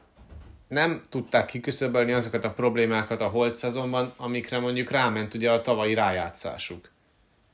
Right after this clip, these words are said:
Tehát, hogy védekezésben ez a Boston nem lett jobb hátsó backfronton. Mert az egy dolog, hogy a csatárok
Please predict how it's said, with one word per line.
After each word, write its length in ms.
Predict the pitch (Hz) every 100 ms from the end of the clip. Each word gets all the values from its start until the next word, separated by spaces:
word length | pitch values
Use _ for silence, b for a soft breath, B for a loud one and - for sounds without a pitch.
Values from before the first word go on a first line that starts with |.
| _ _ _ _ _ _ _ _ _ _ _ _ _ _ _ _
Tehát, 160 | - 123
hogy 140 | 139
védekezésben 680 | 131 151 180 180 160 151 143
ez 140 | 151 147
a 60 |
Boston 340 | 147 151 - 151
nem 220 | 160 131
lett 200 | 113 -
jobb 340 | 120 101 95 - _ _ _ _ -
hátsó 500 | 120 127 120 123 110
backfronton. 800 | 110 - - 101 92 95 90 - _ _ _
Mert 180 | - 110
az 120 | 120
egy 80 | 123
dolog, 220 | 147 165
hogy 100 | 139
a 60 | 120
csatárok 640 | 117 120 120 120 120 -